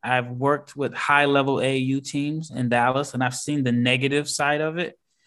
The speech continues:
And then I've seen European basketball where, you know, like, if there's a kid that's the number one player in his class, and you go to his Instagram page, and he might have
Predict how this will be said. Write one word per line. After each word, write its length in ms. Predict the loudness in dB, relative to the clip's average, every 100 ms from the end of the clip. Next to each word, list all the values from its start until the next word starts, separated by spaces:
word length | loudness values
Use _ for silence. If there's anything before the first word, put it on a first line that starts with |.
| _ _ _ -8
And 120 | -2
then 160 | 0 2
I've 160 | 2
seen 920 | 0 0 0 0 0 0 -2 -4 -8 -16 _ -6
European 560 | 0 0 0 -4 -2 0
basketball 680 | 0 0 -4 -2 0 0
where, 540 | -2 -4 -4 -4 -6 -10 _ _ _ _ _ _
you 80 | -2
know, 220 | 2 2
like, 280 | 2 0 -2
if 200 | -8 -6
there's 220 | 0 2 2
a 60 |
kid 420 | -2 -2 2 4
that's 280 | 4 2 0
the 100 | -2
number 520 | 0 2 2 2 0
one 440 | 0 0 0 0 -4
player 340 | -2 0 0
in 140 | -2 -4
his 120 | -6
class, 540 | -4 0 2 2 -2
and 100 | -4
you 80 | -4
go 140 | -2
to 80 | -2
his 160 | -2 -6
Instagram 600 | -6 -6 -6 -2 0 -2
page, 280 | -2 -4 -2
and 80 | 0
he 80 | 2
might 280 | 2 2 0
have 380 | -2 0 0